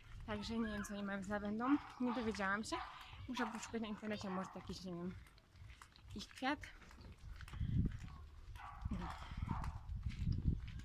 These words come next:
Także jeszcze wam pokażę trochę widoczków i będę wracać na plażę. I spotkam się z wami jeszcze może na jakiejś gdzieś wycieczce albo coś, jak pojedziemy znowu. Zostajemy tutaj do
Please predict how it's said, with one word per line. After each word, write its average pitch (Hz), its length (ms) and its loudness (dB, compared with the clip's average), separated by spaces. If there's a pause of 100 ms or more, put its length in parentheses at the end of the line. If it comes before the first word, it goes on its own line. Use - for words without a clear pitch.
(1400)
Także - 300 -2
jeszcze 214 280 2
wam 202 140 4
pokażę 208 340 2
trochę - 240 2
widoczków 294 440 2
i 220 40 2
będę 220 260 4
wracać 208 260 -2
na 208 80 0
plażę. 185 420 0 (880)
I 277 320 8 (440)
spotkam - 460 6
się 220 100 6
z - 60 8
wami 208 260 10
jeszcze 208 240 8 (460)
może 226 260 10
na 214 160 10
jakiejś - 220 8
gdzieś 214 240 6
wycieczce 190 480 6
albo 214 200 2
coś, 214 120 4
jak 214 80 2
pojedziemy 240 440 4
znowu. 269 320 6 (920)
Zostajemy 247 520 6
tutaj 226 340 4
do 214 340 6